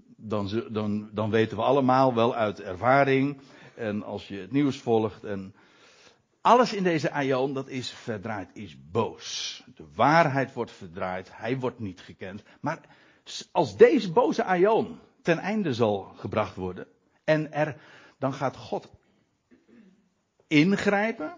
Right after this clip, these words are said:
Nee, dat is juist Gods ingrijpen. En dan vangt er een heel nieuw tijdperk aan. Tijdperken waarin Christus zal heersen.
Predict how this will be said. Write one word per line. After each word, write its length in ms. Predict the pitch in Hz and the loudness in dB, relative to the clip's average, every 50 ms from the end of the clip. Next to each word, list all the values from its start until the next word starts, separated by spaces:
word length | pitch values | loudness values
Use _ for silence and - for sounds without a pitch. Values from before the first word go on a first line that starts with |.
| _ _ | _ _
Nee, 180 | - 110 107 104 | -8 -8 -6 -4
dat 200 | 107 107 104 - | -4 -4 -4 -4
is 220 | - 226 226 - | -2 -2 -2 2
juist 280 | - 151 123 120 117 - | 2 2 2 2 0 -2
Gods 260 | - 117 104 - - | -4 -6 -6 -6 -8
ingrijpen. 640 | - 123 107 107 107 - 110 101 101 110 - - - | -8 -8 -8 -8 -6 -6 -4 -4 -2 -4 -4 -6 -2
En 160 | - 165 165 151 | -2 0 0 2
dan 220 | 151 170 202 196 | 2 0 0 0
vangt 260 | - 214 214 220 214 | -2 -2 -2 -2 0
er 80 | 226 220 | -2 0
een 120 | 233 214 | 2 2
heel 320 | 196 220 240 262 254 240 - | 4 4 4 2 0 -2 -6
nieuw 640 | - 233 359 392 403 415 392 359 240 127 113 110 - - _ _ _ _ _ _ _ _ _ _ | -6 -6 -4 2 6 8 8 8 8 6 2 -6 -14 -16 _ _ _ _ _ _ _ _ _ _
tijdperk 680 | - 240 220 208 185 160 - - 175 147 135 123 - - | 8 10 12 12 10 8 8 8 8 8 8 8 4 0
aan. 360 | - 120 113 95 - - - - - _ _ _ _ _ _ _ | 0 0 0 -2 -6 -10 -18 -20 -20 _ _ _ _ _ _ _
Tijdperken 1000 | - - 160 - 208 208 - - - - 233 220 208 - - - 302 285 226 151 | 4 6 8 8 8 6 2 -2 4 6 6 6 6 2 -2 2 2 4 4 4
waarin 540 | 120 147 165 180 180 - 165 139 123 92 - - | 4 4 6 4 4 4 2 0 0 0 -4 -6
Christus 640 | - 208 208 285 339 - - - - - 294 254 - | 0 2 2 2 2 0 -4 -8 -10 -8 -8 -6 -4
zal 200 | - 254 247 247 | -2 0 2 2
heersen. 520 | 214 190 226 247 233 160 107 104 107 92 | 2 2 2 2 2 0 0 -2 -10 -12